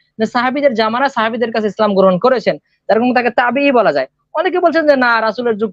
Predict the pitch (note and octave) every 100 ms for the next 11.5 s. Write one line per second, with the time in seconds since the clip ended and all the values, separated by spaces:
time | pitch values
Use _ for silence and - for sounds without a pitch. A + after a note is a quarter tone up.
0 | - A3+ G#3+ A3+ G#3+ F#3+ G#3+ G#3 G#3 A3
1 | G3+ A#3+ G#3+ G#3+ G3+ G3+ G3+ F#3 G#3 G#3
2 | F#3 F3+ _ _ _ _ _ - G3 A#3+
3 | B3+ A3 C4 B3 G#3+ F3+ D3+ _ - -
4 | - B3+ D4 D4+ D#4 B3 - D4+ D4+ D#4
5 | - B3 C4+ C4 A#3 B3 B3 C4 A3+ A#3
6 | B3+ D4+ C#4+ B3 A3 F#3+ F#3+ G#3 C4 -
7 | - - A#3+ G3 G#3+ D4 D4+ C#4 C4 -
8 | G3+ C#4+ B3 A3 B3 D#4+ - - - G#3
9 | C4+ D4+ D#4+ C#4 C4+ D#4 F4+ D#4+ C4 A3+
10 | A#3+ A3 A#3 A3+ A#3+ A#3 A3+ A#3 A#3 G#3
11 | F#3+ D#3+ D#3+ C3+